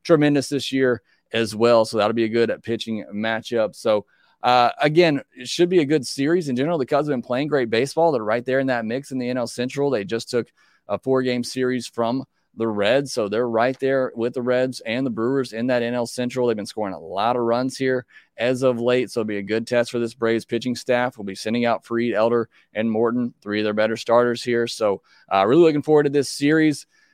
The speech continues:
Never know what's gonna happen at Wrigley. It depends on if the wind's blowing in or out. We saw that last year where it was blowing in and the Braves couldn't get anything going. Uh, but again, with all these runs here the Cubs have been scoring lately,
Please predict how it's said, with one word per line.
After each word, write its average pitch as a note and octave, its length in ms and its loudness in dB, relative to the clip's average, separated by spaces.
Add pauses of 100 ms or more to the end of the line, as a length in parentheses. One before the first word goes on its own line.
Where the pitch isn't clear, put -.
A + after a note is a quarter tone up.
(120)
Never C3 360 2
know D#3 100 4
what's D3+ 160 4
gonna D3+ 140 0
happen D3 280 0
at B2+ 60 -2
Wrigley. D3+ 360 -2
It C3+ 40 -4
depends A#2 300 -4
on B2 100 0
if A#2+ 80 -4
the A#2+ 80 -4
wind's B2+ 220 -2
blowing B2+ 320 -2
in B2+ 220 -4
or A2+ 220 -6
out. C3 280 -2
We G2+ 80 -14
saw G2+ 220 -4
that G2+ 180 0 (200)
last A2+ 460 -4
year D#3 160 -2
where A2+ 160 2
it G2+ 60 0
was G#2 120 -4
blowing A2 300 -2
in C3 140 0
and D3+ 100 -2
the A2 60 -6
Braves G#2+ 260 -6
couldn't G#2+ 200 -10
get G2+ 120 -12
anything C#3 380 -4
going. D3+ 340 0 (340)
Uh, F#2 160 -4
but G2+ 140 -2
again, A#2 220 -2
with G#2+ 100 -4
all A2 140 2
these A2+ 180 -4
runs A#2 260 -2
here A#2+ 140 -2
the A2 100 -6
Cubs A2+ 220 -2
have G#2+ 100 -10
been G#2+ 140 -8
scoring A2 340 -4
lately, G#2 460 -2